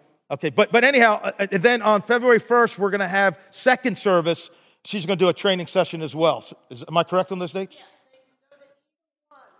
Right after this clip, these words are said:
They'll be identical. You can go to either one,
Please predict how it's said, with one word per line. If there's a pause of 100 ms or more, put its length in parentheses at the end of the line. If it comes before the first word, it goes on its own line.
(680)
They'll
be
identical.
You
can
go
to
either
one,